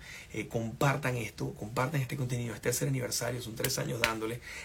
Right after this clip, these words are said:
Es un tema de constancia, disciplina. Los que quieran tener éxito en el mundo del seguro, en el corretaje de seguros, tienen que tener constancia, tienen que tener disciplina.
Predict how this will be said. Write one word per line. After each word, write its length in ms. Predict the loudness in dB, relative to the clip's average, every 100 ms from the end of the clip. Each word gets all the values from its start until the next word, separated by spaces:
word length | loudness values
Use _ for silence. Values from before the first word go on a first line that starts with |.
| -4
Es 120 | 0
un 120 | 2
tema 220 | 4 4
de 100 | 4
constancia, 720 | 2 -2 -2 0 0 0 0
disciplina. 640 | 0 -2 -2 -2 0 2 0
Los 100 | -2
que 60 |
quieran 200 | -2 0
tener 240 | 2 4 2
éxito 220 | 2 0
en 80 | -2
el 60 |
mundo 180 | -2 -2
del 80 | -2
seguro, 400 | -2 -2 -4 -4 -10 -16 -6
en 100 | -4
el 60 | -2
corretaje 300 | -2 0 2
de 60 |
seguros, 260 | 2 0 -4
tienen 340 | 2 6 6
que 80 | 4
tener 160 | 0 -4
constancia, 580 | -4 -2 0 0 -2 0
tienen 220 | 2 2
que 80 | 2
tener 160 | -2
disciplina. 400 | -4 -4 -4 -6